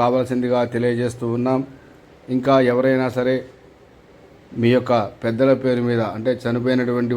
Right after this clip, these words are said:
వారి యొక్క జ్ఞాపకార్థం కానీ మరి మీ పేరు మీద కానీ అన్నదాన కార్యక్రమం జరిపించాలి అనుకునే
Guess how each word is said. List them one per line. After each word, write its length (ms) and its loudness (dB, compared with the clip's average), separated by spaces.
వారి 180 2
యొక్క 220 -4
జ్ఞాపకార్థం 640 -2
కానీ 220 -2
మరి 120 -4
మీ 100 4
పేరు 260 4
మీద 120 2
కానీ 240 2
అన్నదాన 360 2
కార్యక్రమం 500 -2
జరిపించాలి 680 2
అనుకునే 320 -2